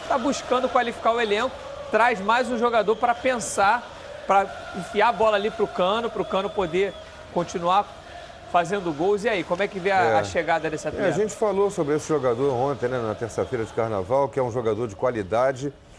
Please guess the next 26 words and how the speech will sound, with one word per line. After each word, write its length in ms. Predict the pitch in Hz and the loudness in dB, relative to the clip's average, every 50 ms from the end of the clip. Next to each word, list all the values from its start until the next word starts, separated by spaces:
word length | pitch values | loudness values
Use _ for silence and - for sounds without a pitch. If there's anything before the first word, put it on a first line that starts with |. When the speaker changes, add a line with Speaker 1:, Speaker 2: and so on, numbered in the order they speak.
| - - - | -20 -12 -6
Speaker 2:
mas 220 | - 123 127 - - | -4 -4 -4 -4 -6
que 360 | - 147 143 143 143 139 135 | -4 -2 0 0 0 0 0
lá 300 | 120 120 127 139 156 165 | 0 0 0 2 0 0
no 80 | 165 | 0
Independiente 720 | 160 151 139 131 - 135 127 120 104 117 139 147 160 139 160 | -2 -2 -2 -4 -4 -4 -6 -6 -4 -4 -4 -4 -2 -2 -4
ele 160 | 156 143 131 | -4 -4 -4
tem, 300 | 110 143 131 123 120 110 | -4 -4 -2 -2 -2 -2
al-, 180 | 104 101 101 - - - | -2 -4 -4 -6 -8 -8
alterna 440 | - 113 - - 131 123 120 113 | -8 -6 -4 -2 -2 0 0 -2
grandes 420 | 101 87 85 139 185 208 202 170 151 | -4 -2 -2 0 0 0 -2 -2 -4
atuações 680 | 180 170 - 175 151 131 - - 165 180 185 185 165 - | -4 -4 -2 -2 -2 -2 -2 -4 -4 -2 -2 -4 -4 -6
com 120 | - 170 | -8 -8
atuações 480 | 165 151 - 156 131 113 - 160 160 139 | -6 -4 -2 -4 -4 -4 -4 -6 -6 -6
muito 180 | 143 160 147 165 | -6 -6 -6 -6
apagadas, 680 | - - 147 127 98 104 113 110 107 92 92 87 90 | -6 -4 -6 -4 0 2 2 2 2 0 -4 -6 -8
e 20 | |
é 40 | 101 | -8
por 220 | - - - 117 104 | -8 -8 -8 -8 -6
isso 220 | 123 139 135 - | -6 -8 -8 -8
que 180 | - 151 160 165 - - - - - - - - | -8 -8 -8 -8 -8 -16 -20 -20 -20 -20 -16 -12
o 60 | - | -8
Independiente 580 | 123 117 123 113 131 131 120 110 127 131 123 147 | -4 -4 -2 -2 -2 -4 -4 -4 -6 -6 -4 -4
abriu 220 | 131 127 139 143 | -4 -2 -2 -2
mão 180 | 139 135 139 156 | -2 -2 -4 -2
dele. 360 | 151 139 123 113 98 85 76 - - - - - - - - - | -2 0 0 0 -2 -4 -8 -14 -20 -20 -20 -20 -20 -20 -10 -4
Mas 460 | - 156 175 220 233 - - - - | 0 0 0 0 -2 -4 -10 -14 -16